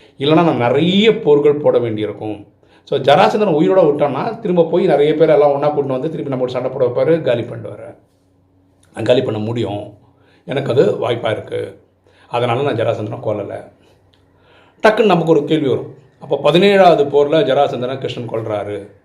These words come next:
அதுவும் கிடையாது. கிருஷ்ணன் கடைசி வரைக்கும் ஜராசந்தனை கொல்றது கிடையாது. அது எப்படி நடக்குதுன்னா, உங்களுக்கும் தெரியும், மகாபாரதத்துல பீமன், அர்ஜுனன், கிருஷ்ணன் மூணு பேரும் ஒரு வாட்டி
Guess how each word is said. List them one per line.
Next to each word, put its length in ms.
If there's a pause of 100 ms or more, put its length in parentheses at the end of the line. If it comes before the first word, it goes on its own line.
அதுவும் 320
கிடையாது. 260 (760)
கிருஷ்ணன் 280
கடைசி 280
வரைக்கும் 240
ஜராசந்தனை 380
கொல்றது 300
கிடையாது. 300 (1160)
அது 100
எப்படி 180
நடக்குதுன்னா, 400
உங்களுக்கும் 380
தெரியும், 220
மகாபாரதத்துல 640 (340)
பீமன், 440 (1400)
அர்ஜுனன், 480 (120)
கிருஷ்ணன் 380
மூணு 160
பேரும் 200
ஒரு 100
வாட்டி 200